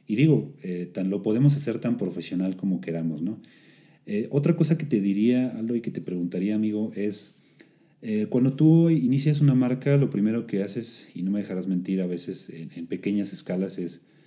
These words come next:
creo mi logo, ¿no? Eh, creo mi eslogan, creo mi imagen en red social. A lo mejor y eso es lo inicial, ¿no? Y que es muy importante, yo siempre he pensado que darle una imagen y darle algo visual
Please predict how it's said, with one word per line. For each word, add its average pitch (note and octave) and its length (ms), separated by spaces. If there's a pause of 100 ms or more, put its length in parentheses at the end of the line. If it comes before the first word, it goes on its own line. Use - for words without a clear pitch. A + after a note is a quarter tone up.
(340)
creo A2+ 200
mi A2 120
logo, E2+ 320 (400)
¿no? F#2+ 340
Eh, E2 600 (440)
creo A2+ 200
mi A2 100
eslogan, E2+ 380 (680)
creo B2+ 300
mi A#2+ 160
imagen G2 540
en E2 120
red E2+ 220
social. E2 460 (800)
A B2 60
lo B2 60
mejor D3 220
y E3 60
eso D#3 180
es D#3 60
lo C3 100
inicial, F#2+ 480
¿no? A#2 120
Y C#3 60
que G#2 140
es G2+ 120
muy A2 140
importante, G2+ 580
yo F#2+ 120
siempre F#2+ 300
he - 20
pensado F#2 420
que F2 100
darle F2+ 200
una F#2 160
imagen F2+ 500 (640)
y F#2 80
darle G2+ 240
algo G#2+ 180
visual F#2+ 520